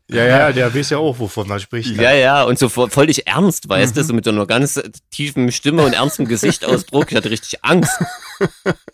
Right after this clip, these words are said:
Speaker 3: Beim,
Speaker 1: Ja.
Speaker 3: beim Metropolis.
Speaker 1: Ja. Nee,
Speaker 3: Ähm.
Speaker 1: aber man muss natürlich auch wirklich sagen, das,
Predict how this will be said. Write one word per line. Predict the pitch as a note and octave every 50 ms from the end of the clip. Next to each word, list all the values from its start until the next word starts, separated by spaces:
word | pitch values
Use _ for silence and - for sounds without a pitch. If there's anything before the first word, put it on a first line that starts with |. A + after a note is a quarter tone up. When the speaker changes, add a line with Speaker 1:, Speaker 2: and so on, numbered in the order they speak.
| - - - - - D#3+ - _ _ _ - - - E3 E3+ D#3+ C3+ - -
Speaker 3:
Beim, | - G2+ G2 G2
Speaker 1:
Ja. | A#2+ B2 A#2+
Speaker 3:
beim | A#2+ G2 G2 G2+ G2+
Metropolis. | - F2 G#2 - - A#2 A2+ A2+ G#2 G2 F#2+ F2+ F2+ - _ _ _
Speaker 1:
Ja. | - A#2 A2 A2 A2+ A2 - - - - - - -
Nee, | - A#2+ B2 C3
Speaker 3:
Ähm. | C3 C#3
Speaker 1:
aber | C3+ C3+ - -
man | - C3
muss | C3 C3+ C#3+ D#3
natürlich | D#3 C3 - C#3+ C3+ B2+
auch | A#2
wirklich | C3+ C#3+ D3 C3
sagen, | - B2+ B2 B2+ B2+ A2+
das, | A#2+